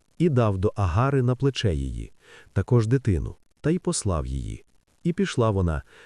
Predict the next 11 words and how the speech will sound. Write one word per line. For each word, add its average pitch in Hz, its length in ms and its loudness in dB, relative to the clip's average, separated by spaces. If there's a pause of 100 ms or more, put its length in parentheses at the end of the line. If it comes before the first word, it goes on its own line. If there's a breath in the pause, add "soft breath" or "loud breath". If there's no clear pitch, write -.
(120)
та 104 80 2
й 98 80 4
заблудила 101 520 4
в 139 80 -2
пустині 127 520 0
Беершева. 107 760 0 (580)
І 135 100 2
скінчилась 143 600 0
вода 101 300 4
в 95 60 0
бурдюку, 92 600 -2